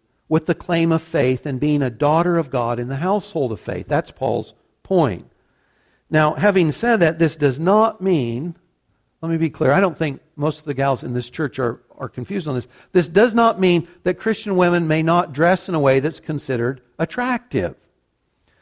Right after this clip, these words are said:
So I don't know if you guys have had this, uh, experience or not.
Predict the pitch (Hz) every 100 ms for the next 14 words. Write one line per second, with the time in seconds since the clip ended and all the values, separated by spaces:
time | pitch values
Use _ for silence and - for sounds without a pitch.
0 | _ _ _ - 160 190 208 185 175 190
1 | 190 190 170 175 170 180 165 - - -
2 | 165 156 147 156 - - 180 180 160 147
3 | 147 151 165 -